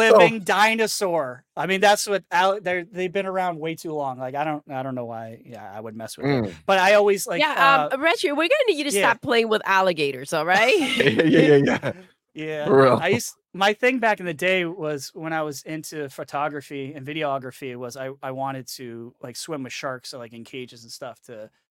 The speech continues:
Speaker 2: 'cause I love animals. I'm like, I'm fascinated by sharks too. So that was another thing, uh, I always wanted to do. But people think that that's weird. To me, it's just like, "Aren't you,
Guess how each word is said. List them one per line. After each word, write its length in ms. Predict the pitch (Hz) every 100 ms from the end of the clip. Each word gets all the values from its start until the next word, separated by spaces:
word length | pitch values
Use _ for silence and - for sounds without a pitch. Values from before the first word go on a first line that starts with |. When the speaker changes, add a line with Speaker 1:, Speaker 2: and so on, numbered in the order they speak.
| _
Speaker 2:
'cause 140 | - 160
I 80 | 156
love 240 | 160 147
animals. 480 | 135 123 101 92 -
I'm 100 | 131
like, 140 | 131
I'm 80 | 139
fascinated 760 | - 175 156 143 139 131 123 117 _ -
by 140 | 120
sharks 440 | - 127 113 - -
too. 240 | 127 107 _ _ _
So 220 | - 131
that 140 | 123 139
was 140 | 131
another 280 | 123 120 120
thing, 340 | _ 110 110 110 _ _
uh, 160 | 110 110
I 40 |
always 200 | 117 110
wanted 240 | 113 110 107
to 80 | 120
do. 300 | - 104 110 _ _ _ _
But 220 | - - -
people 240 | 190 202
think 200 | - 208
that 220 | 180 170
that's 240 | 170 165 -
weird. 460 | 127 151 147 120 117 _
To 100 | 151
me, 240 | 139 160
it's 220 | 147 - -
just 260 | 131 -
like, 260 | 123 117 110 _ _ _
"Aren't 220 | 139 -
you, 180 | 185